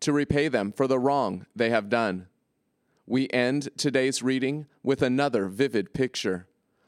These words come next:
Samaria and Jerusalem are two sisters. They have both engaged in prostitution. They have sought the handsome young men of Assyria, Babylon, and Egypt. They have engaged in vile acts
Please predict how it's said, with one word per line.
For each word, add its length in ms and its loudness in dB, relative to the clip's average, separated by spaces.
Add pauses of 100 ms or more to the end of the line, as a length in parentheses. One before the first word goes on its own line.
(180)
Samaria 800 0
and 160 2
Jerusalem 800 -2
are 160 2
two 240 -2
sisters. 720 -2 (320)
They 140 2
have 200 0
both 300 0 (100)
engaged 640 0
in 140 0
prostitution. 920 -2 (520)
They 120 0
have 160 0
sought 480 0
the 120 2
handsome 480 0
young 280 2
men 320 0 (100)
of 80 2
Assyria, 640 0 (300)
Babylon, 800 0
and 240 0
Egypt. 640 -2 (460)
They 120 2
have 160 2
engaged 580 0
in 180 0
vile 360 2
acts 560 -2